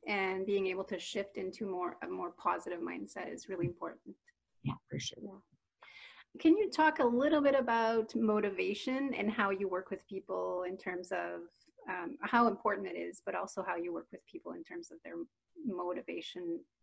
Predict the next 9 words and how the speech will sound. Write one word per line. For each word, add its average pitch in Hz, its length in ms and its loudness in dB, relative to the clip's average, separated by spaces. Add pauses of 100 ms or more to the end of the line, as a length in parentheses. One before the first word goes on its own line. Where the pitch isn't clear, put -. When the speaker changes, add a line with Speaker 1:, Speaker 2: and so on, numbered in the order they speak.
Speaker 1:
to 165 320 -4
change 170 400 -4
their 165 160 -4
life 170 240 -4 (680)
or 185 120 -2
their 170 160 -6
healthy, 190 420 -4 (360)
healthy 220 340 4
lifestyles? 247 520 0